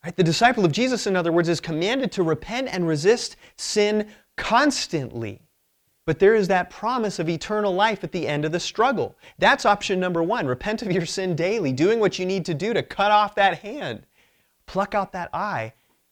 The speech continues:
but you have the assurance of your salvation before you.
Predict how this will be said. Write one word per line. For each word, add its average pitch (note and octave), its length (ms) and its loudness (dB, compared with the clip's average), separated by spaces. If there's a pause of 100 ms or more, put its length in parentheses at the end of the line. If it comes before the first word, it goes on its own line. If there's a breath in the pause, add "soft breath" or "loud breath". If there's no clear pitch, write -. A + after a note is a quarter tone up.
(120)
but C#3 120 -2
you D#3+ 160 -2
have D#3+ 260 -6
the C3+ 140 -2
assurance F3 600 -2
of B2+ 160 -8
your C3 120 -2
salvation B2+ 800 -6 (400)
before C#3 380 -8
you. C3+ 240 -12